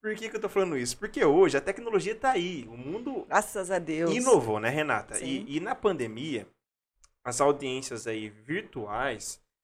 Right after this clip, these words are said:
Speaker 1: mostraram muitas coisas, inclusive os casos de abuso de autoridade.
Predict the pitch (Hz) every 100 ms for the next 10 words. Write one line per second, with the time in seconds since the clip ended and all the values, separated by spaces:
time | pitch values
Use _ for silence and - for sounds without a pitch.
0 | _ _ _ 131 170 - 185 196 202 170
1 | 147 156 247 262 151 - - 107 104 104
2 | 143 208 196 123 147 196 - - 131 143
3 | 180 - 208 131 123 170 170 208 - 143
4 | 120